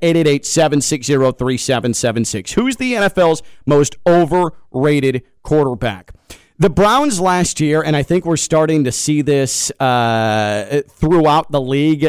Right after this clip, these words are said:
l-, with some teams, and even at the college level, who maybe were a little bit better than we actually thought they were because they weren't playing in front of crowds, because there wasn't the element of a home field advantage. And it definitely feels like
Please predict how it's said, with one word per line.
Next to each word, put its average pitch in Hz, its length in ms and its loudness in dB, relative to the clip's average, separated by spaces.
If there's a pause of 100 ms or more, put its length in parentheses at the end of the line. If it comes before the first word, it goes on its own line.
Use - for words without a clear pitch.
(120)
l-, 135 280 -12
with 143 180 -2
some 120 180 -4
teams, 151 600 2
and 160 120 2
even 269 200 0
at 233 80 -2
the 147 80 -2
college 151 460 -2
level, 113 300 -6 (260)
who 196 120 2
maybe 233 460 2
were 262 160 2
a 214 40 4
little 190 220 0
bit 147 260 -2
better 147 300 2
than 135 180 0
we 123 140 -2
actually 117 380 -4
thought 123 260 -2
they 127 140 0
were 123 160 2
because 123 320 -2
they 127 80 0
weren't 127 240 -2
playing 123 260 0
in 117 80 0
front 120 240 -2
of 107 60 -4
crowds, 95 560 -6
because 139 460 -2
there 139 120 2
wasn't 139 340 2
the 135 160 -4
element 131 320 2
of 120 60 0
a 123 80 2
home 131 320 0
field 127 300 -2
advantage. 113 500 -4
And 139 100 0
it 143 200 -4
definitely 175 520 0
feels 127 380 -4
like 143 240 -2